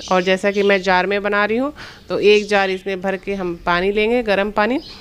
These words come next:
उसके बाद हम इसमें डालेंगे आधी नींबू। तो आधी नींबू हम काट लेते हैं दोस्तों। तो ये लीजिए, आधी नींबू मैंने काट लिया है और इसका रस जो है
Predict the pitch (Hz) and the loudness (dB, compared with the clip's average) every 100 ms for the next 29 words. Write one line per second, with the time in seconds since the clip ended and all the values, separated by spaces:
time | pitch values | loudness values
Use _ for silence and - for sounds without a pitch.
0 | - - 226 277 254 262 254 247 247 247 | -16 -6 0 2 4 2 2 -2 -2 -2
1 | 233 202 190 208 233 214 185 202 214 190 | 0 2 2 0 0 2 0 -2 -2 -2
2 | 190 285 - - - 214 196 190 233 214 | -2 -4 -6 -18 -6 2 2 2 -2 -2
3 | 196 208 196 185 185 180 214 214 220 240 | 0 -2 -4 -2 0 0 -2 -6 -2 -2
4 | 254 240 247 247 311 403 - - - - | -2 -2 -4 -2 -2 -2 -10 -20 -20 -20
5 | - - - 208 190 185 208 233 262 254 | -20 -20 -4 -2 -2 0 0 2 2 2
6 | 294 233 196 220 220 208 208 196 196 196 | 2 2 0 0 -2 -2 -2 -2 -2 0
7 | 208 233 254 269 277 294 - 202 202 196 | -2 -2 -4 -4 0 0 2 2 2 -4
8 | - 247 247 202 226 240 220 247 285 | -4 0 0 0 -2 -2 -6 -4 -2